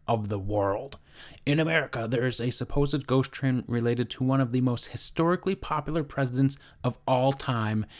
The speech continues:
Abraham Lincoln. This ghost train is said to be a recurring funeral train that sets course for the same journey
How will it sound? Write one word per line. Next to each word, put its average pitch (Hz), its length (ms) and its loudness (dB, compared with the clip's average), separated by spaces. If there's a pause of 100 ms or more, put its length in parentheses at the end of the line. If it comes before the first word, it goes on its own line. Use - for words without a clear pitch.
(260)
Abraham 113 540 0
Lincoln. 101 400 -4 (440)
This 139 260 2
ghost 139 340 4
train 127 260 -2
is 117 140 -4
said 139 240 -2
to 127 80 -4
be 135 260 4
a 127 60 2
recurring 139 560 -2
funeral 180 480 0
train 117 460 0 (260)
that 113 200 -4
sets 135 320 -2
course 131 380 0
for - 140 -10
the 98 80 -6
same 113 340 0
journey 107 400 2